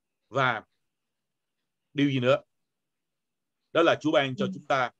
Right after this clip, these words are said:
Speaker 1: sự chiến thắng. Chiến thắng trên ma quỷ, chiến thắng trên tất cả mọi quyền lực của ma quỷ, chiến thắng tất cả mọi quyền lực của sự tối tăm. Và chúng ta được hưởng
Speaker 2: Ừ.
Speaker 1: lây.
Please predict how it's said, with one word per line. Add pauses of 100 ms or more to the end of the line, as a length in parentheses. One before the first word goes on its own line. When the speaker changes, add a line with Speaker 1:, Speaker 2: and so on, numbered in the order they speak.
(420)
Speaker 1:
sự
chiến
thắng. (560)
Chiến
thắng
trên (100)
ma
quỷ,
chiến
thắng
trên
tất
cả
mọi
quyền
lực (160)
của
ma
quỷ, (280)
chiến
thắng
tất (100)
cả (300)
mọi
quyền
lực
của
sự
tối
tăm. (880)
Và (520)
chúng
ta
được
hưởng
Speaker 2:
Ừ.
Speaker 1:
lây.